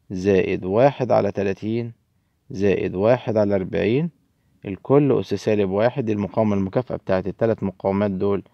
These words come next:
عشان متوصلين مع بعض توازي. يطلع كام المقاومة المكافئة ليهم؟ هتساوي عشرة بوينت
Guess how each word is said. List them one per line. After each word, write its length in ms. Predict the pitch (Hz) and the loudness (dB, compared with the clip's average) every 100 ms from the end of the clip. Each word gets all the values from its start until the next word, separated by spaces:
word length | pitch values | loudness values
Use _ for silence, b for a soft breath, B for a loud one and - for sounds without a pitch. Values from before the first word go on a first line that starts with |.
| b b b b | b b b b
عشان 220 | 95 104 | -2 0
متوصلين 580 | 95 98 95 - 101 107 | 0 0 -2 0 0 2
مع 240 | 101 92 | 2 2
بعض 300 | 92 104 95 - _ _ - | 4 4 2 0 _ _ -8
توازي. 500 | 101 101 117 135 214 _ _ _ _ _ _ _ _ _ _ _ _ _ _ _ _ _ _ _ - | -4 2 2 2 -4 _ _ _ _ _ _ _ _ _ _ _ _ _ _ _ _ _ _ _ 0
يطلع 500 | 120 - 123 110 101 | 0 2 4 4 4
كام 260 | - 117 | 2 2
المقاومة 500 | 107 101 95 113 107 | 2 0 0 0 2
المكافئة 540 | 98 95 92 120 - 101 | -2 -4 -4 -6 -6 -4
ليهم؟ 400 | 113 151 170 185 b b b b b b b b b - | -2 0 -2 -4 b b b b b b b b b -8
هتساوي 560 | 107 107 - 135 131 | -4 -2 4 6 8
عشرة 380 | 117 135 135 120 | 6 6 2 2
بوينت 460 | 98 110 110 113 | 2 0 0 -2